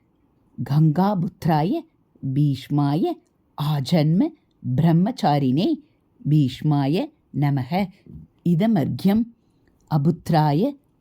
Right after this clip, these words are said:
ஜலம் தத்மி நமோ பீஷ்மாய வர்மனே பீஷ்ம சாந்தனவோ வீரக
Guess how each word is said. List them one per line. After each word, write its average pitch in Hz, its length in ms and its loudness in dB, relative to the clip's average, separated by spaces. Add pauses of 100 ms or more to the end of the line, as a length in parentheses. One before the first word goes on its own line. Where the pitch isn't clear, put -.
(140)
ஜலம் 165 500 2 (420)
தத்மி 165 480 0 (400)
நமோ 151 260 4 (480)
பீஷ்மாய 143 880 0 (460)
வர்மனே 151 520 2 (520)
பீஷ்ம 170 640 0 (320)
சாந்தனவோ 185 840 0 (140)
வீரக 151 340 0